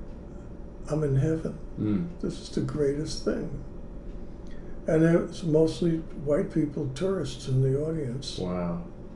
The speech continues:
Speaker 1: And these people were playing great fucking music. So Lorraine used to play there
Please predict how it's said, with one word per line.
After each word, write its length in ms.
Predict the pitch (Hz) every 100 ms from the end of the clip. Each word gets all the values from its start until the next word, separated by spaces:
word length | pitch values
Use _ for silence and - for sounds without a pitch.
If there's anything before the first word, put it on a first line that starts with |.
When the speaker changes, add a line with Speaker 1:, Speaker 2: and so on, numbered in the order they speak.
| -
Speaker 1:
And 140 | 147 139
these 180 | 135 -
people 280 | 156 143 135
were 160 | 131
playing 420 | 131 147 135 127 123 -
great 400 | - 135 135 131
fucking 460 | - 113 101 - -
music. 300 | - - - - - - - - - - - - -
So 240 | - - 151
Lorraine 380 | 151 175 220 202
used 180 | 160 -
to 60 |
play 300 | 131 156 147
there 300 | 147 143 139